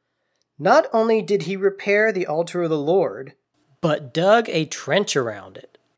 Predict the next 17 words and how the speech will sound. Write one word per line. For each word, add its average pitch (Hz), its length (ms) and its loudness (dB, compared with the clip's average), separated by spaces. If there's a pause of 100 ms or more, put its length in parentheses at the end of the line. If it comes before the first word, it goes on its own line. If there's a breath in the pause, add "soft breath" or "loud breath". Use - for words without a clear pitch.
(140)
and 147 360 -8
doused 196 560 0
it - 180 -16 (540)
with 170 280 -4
twelve 214 800 2
water 165 400 -2
pots - 640 -16 (140)
full 180 480 0
of 151 80 -2
water. 127 540 -8 (380)
And 156 160 -4
when 170 140 -2
Elijah 165 840 -2 (320)
called 196 500 0
upon 180 360 -2
the 180 120 -4
Lord, 170 520 -4